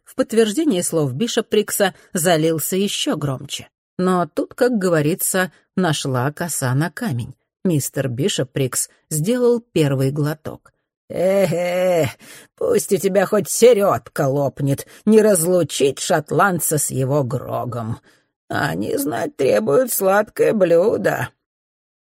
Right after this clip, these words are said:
Сэр Патрик вот уж истинно дьявол в лес, хоть его никто не просил,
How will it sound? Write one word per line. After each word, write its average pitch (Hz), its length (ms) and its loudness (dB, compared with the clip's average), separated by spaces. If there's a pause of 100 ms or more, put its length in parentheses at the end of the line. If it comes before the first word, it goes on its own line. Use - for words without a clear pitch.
(200)
Сэр - 480 -2
Патрик - 540 -2
вот 151 160 0
уж 160 160 0
истинно 160 460 -2
дьявол 147 440 0
в 135 100 -2
лес, 208 380 0 (140)
хоть 165 220 0
его 156 180 0
никто 151 380 2
не 147 160 4
просил, 135 640 -6